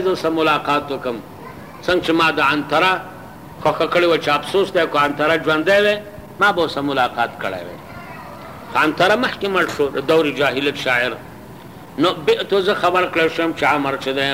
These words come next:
غیر شاکر نعمتي، زما د نعمت شکر نه وباسي. او کفر خو خبیث دی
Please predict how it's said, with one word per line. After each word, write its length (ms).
غیر 260
شاکر 560
نعمتي، 680
زما 340
د 80
نعمت 400
شکر 300
نه 140
وباسي. 680
او 100
کفر 460
خو 80
خبیث 460
دی 200